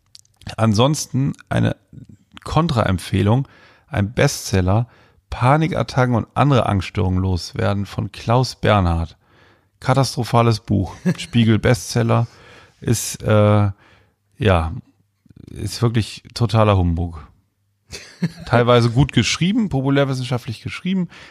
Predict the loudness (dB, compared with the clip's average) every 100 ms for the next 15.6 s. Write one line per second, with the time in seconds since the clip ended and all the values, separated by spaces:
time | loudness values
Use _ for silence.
0 | _ -6 -4 -2 0 2 2 -2 -2 -2
1 | -2 -2 -4 -6 -14 -20 _ _ _ -2
2 | 0 2 2 0 0 -2 -4 -6 -6 -6
3 | -2 0 2 0 0 0 0 0 -2 0
4 | -2 -2 -4 -4 -4 -10 -20 -4 0 2
5 | 2 0 0 -2 -2 -2 0 2 2 2
6 | 2 2 2 0 0 0 -2 -6 -4 -2
7 | -2 0 0 0 -2 -6 -4 -2 2 2
8 | 4 2 0 0 0 2 0 0 -4 -6
9 | -10 -10 -6 -4 -4 -2 -2 -2 -4 -2
10 | 0 -2 -4 -4 -4 -2 0 0 -2 -6
11 | -12 _ _ _ -14 -10 -2 0 2 0
12 | -4 0 2 2 0 -4 -16 -20 _ -4
13 | -2 0 -2 -2 -2 -4 -2 0 2 2
14 | -2 -6 -4 -2 0 -2 -4 -4 -4 0
15 | 0 2 0 0 -2